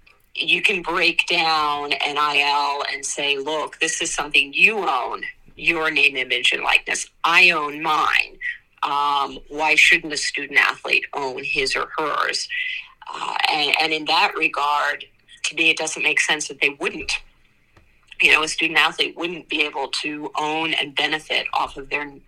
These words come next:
their own N I L. And then we try to, you know, to a certain extent, you're trying to fit it into this very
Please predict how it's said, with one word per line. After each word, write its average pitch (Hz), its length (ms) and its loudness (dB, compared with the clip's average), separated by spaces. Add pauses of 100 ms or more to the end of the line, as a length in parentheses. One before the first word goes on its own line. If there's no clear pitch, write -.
their 143 280 0
own 143 400 -4 (440)
N 151 160 0
I 143 220 2
L. 156 380 2 (800)
And 233 160 2
then 254 200 0
we 277 100 2
try 269 460 4
to, - 160 4
you 208 200 2
know, 233 340 2
to - 120 2
a - 40 0
certain - 280 0
extent, - 500 2
you're 202 60 2
trying 269 240 2
to 233 80 -6
fit - 420 2
it - 160 2
into 220 400 0
this 165 300 -2 (160)
very - 540 0